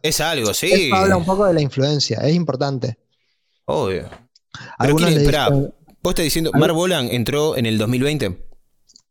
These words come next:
Speaker 2: Fue, claro, así de manera póstuma, digamos, fue inducido.
Speaker 1: Recién en el dos mil veinte.
Speaker 2: Eh, bueno, por eso
Speaker 1: Es
Speaker 2: que
Speaker 1: una
Speaker 2: te iba a decir,
Speaker 1: locura.
Speaker 2: muchos no hablan de Rock and Roll Hall of Fame, sino de Rock and Roll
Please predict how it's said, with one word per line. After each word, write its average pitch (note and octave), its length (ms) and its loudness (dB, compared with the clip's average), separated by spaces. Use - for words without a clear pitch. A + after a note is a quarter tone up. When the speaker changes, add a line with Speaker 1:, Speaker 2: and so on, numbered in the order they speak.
Speaker 2:
Fue, C#3+ 420 0
claro, C#3 340 0
así A2+ 240 -2
de C3+ 80 2
manera C3+ 340 0
póstuma, D3 540 0
digamos, C#3+ 420 2
fue A2+ 800 0
inducido. B2+ 480 4
Speaker 1:
Recién C3 580 4
en C#3 140 0
el B2+ 160 0
dos B2+ 140 0
mil E3 380 0
veinte. B2 800 -2
Speaker 2:
Eh, C3+ 140 2
bueno, C#3+ 280 2
por C#3+ 140 2
eso E3+ 220 2
Speaker 1:
Es D#3+ 80 2
Speaker 2:
que D#3 40 2
Speaker 1:
una B2+ 100 2
Speaker 2:
te A2+ 60 4
iba D#3 120 4
a - 40 2
decir, - 300 2
Speaker 1:
locura. F#2 240 0
Speaker 2:
muchos D#3 480 0
no D3+ 160 0
hablan D#3+ 300 2
de C#3 80 2
Rock D3+ 180 0
and D3 140 -2
Roll D#3 160 2
Hall D#3 220 0
of C#3 100 0
Fame, F3 380 -2
sino C#3 340 0
de C3+ 100 2
Rock C#3+ 220 -2
and C#3 140 0
Roll D#3 160 2